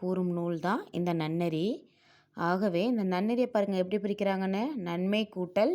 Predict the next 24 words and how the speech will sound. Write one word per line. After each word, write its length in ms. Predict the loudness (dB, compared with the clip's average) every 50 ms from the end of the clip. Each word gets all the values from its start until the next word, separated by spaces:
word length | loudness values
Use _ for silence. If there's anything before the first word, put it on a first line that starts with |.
| 2 2 2
நெறி. 320 | 2 2 0 0 -2 -2 -2 -4 -4 -6 -8 -14 _ _ _ _ _ _ _ _ _ _ _ _ _ -8 -4 0
நன்னெறி 420 | 2 4 4 6 6 6 6 4 4 4 4 2
என 120 | 2 2 2
வழங்கப்படுகிறது. 760 | 2 2 2 0 -2 -2 -2 -2 -2 0 0 -2 0 -2 -2 -2 -4 -6 -10 _ _ _ _ _ _ _ _ _ -6 -2
கடவுள் 400 | 0 4 4 4 4 4 4 4 4
வாழ்த்தோடு 520 | 4 2 2 2 2 2 2 2 2 0 0 2
சேர்ந்து 420 | 2 2 2 2 0 0 0 0 0 -2 -2 -6 _ _ _ _ _ _ _ _ _ -12
நாற்பத்தி 640 | -8 -4 -4 -2 -2 -2 0 2 2 2 4 4 4 4 6
ஒரு 140 | 4 4 2 2 2
பாடல்கள் 420 | 2 4 4 4 4 4 4 2 2 2
உள்ளன. 260 | 0 0 0 -2 -2 -4 -4 -4 -6 -8 -10 -16 _ _ _ _ -20 _ _ _ _ -6
மொத்தம் 260 | -6 -4 0 0 0 0
எத்தனை 200 | 0 0 0 2 2
பாடல்கள் 280 | 2 2 2 2 2 2 0
இருக்கு? 260 | 0 0 0 2 2 2 2 0 -4 -14 _ -8 -4
கடவுள் 300 | -2 0 2 2 2 2 0
வாழ்த்தோட 320 | 0 0 2 2 2 2 2 0 0
சேர்த்து 260 | -2 -2 -2 -2 -2 -2 -2 0
நாற்பத்தி 460 | 0 0 0 0 -2 -6 -2 -2 0 2 4
ஒரு 100 | 2 2 2 2
பாடல்கள் 360 | 0 0 0 0 0 0 0 0
இருக்கு. 280 | -2 -4 -6 -4 -2 -2 -4 -4 -8 -16 _ _ _ _ -20 _ _ _ _ _ _ _ _ _ _ 0
கடவுள் 440 | 2 4 6 6 8 8 8 6 6 6
வாழ்த்து 260 | 4 4 4 2 2